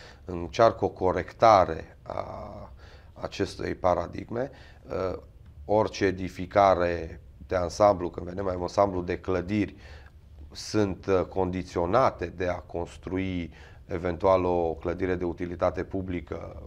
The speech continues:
cum ar fi o grădiniță sau o, uh, altă clădire de utilitate publică, în așa fel încât să se corigeze aceste probleme urbanistice,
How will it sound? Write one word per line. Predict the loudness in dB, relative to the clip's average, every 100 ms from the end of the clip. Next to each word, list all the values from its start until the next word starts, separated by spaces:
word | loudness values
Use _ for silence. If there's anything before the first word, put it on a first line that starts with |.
| -12
cum | -6
ar | -6
fi | -4
o | -4
grădiniță | -4 -4 -6 -10 -10 -12
sau | -12 -12 -12
o, | -12 -12
uh, | -14 -16 -18 -18 -12 -10 -2
altă | 0 2 -2
clădire | -2 -2 -2
de | -2
utilitate | -4 -6 -6 -4 -4
publică, | -6 -6 -4 -4
în | -4
așa | -2 0 -2
fel | 0 -4
încât | -4 -4 -6
să | -6
se | -8 -8
corigeze | -6 -4 -4 -4 -4
aceste | -4 -6 -8 -8
probleme | -8 -8 -6
urbanistice, | -6 -6 -6 -8 -10 -8 -8